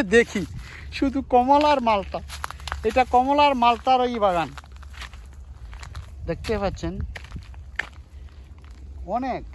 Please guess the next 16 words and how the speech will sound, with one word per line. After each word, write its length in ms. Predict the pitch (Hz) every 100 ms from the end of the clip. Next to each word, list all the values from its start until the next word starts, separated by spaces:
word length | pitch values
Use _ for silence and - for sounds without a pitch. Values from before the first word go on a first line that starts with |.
| - 160
এই 80 | 160
যে 60 | 160
এই 80 | 165 160
গাছটাতে 400 | 151 - 170 147 160
দেখেন, 200 | 160 202 - - - - - - - - - - - - - - - - - - - - - - - - - - - - - - - - - - -
দেখেন 280 | 156 196 208 - - - - - - - -
কি 100 | - 185
পরিমাণ 320 | 190 185 185 180 180
আসছে, 240 | - - 208 - - - - - - - - -
শুকায় 400 | 220 - 226 220
গেছে, 200 | 185 165 151 -
শুকায় 340 | 170 196 196 185
নিচে 180 | 180 196 -
পড়ে 180 | 185 196
আছে, 140 | 175 165
কেউ 120 | -